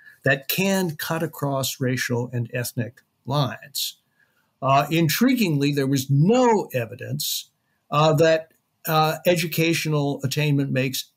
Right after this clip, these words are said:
any difference whatsoever in the voting behavior of African Americans. Bottom line, I think it will turn out in the long eye of history,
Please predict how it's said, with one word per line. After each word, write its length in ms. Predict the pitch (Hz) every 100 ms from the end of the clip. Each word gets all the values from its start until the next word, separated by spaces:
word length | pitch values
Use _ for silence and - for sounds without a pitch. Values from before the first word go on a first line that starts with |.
| -
any 300 | 190 202 170
difference 600 | 131 147 147 147 147 -
whatsoever 760 | 151 - 127 123 151 127 117
in 320 | - 127 127
the 80 | 113
voting 460 | 104 117 139 135 123
behavior 720 | 117 110 117 110 110 113 110
of 320 | 107 107 107 -
African 460 | - 107 - 120 110
Americans. 960 | 120 135 123 104 - - - - - - _ _ - - _ -
Bottom 440 | 135 165 160 135
line, 640 | 135 180 170 156 151 151 147 _ _ _
I 140 | - 143
think 240 | 165 156
it 100 | 147
will 160 | 135 127
turn 260 | 165 160
out 380 | 143 143 143 143 -
in 440 | 131 127 120 120 - _
the 80 | -
long 480 | 127 123 135 139 131
eye 220 | 127 127
of 160 | 120 113
history, 760 | - 220 - 127 127 131 127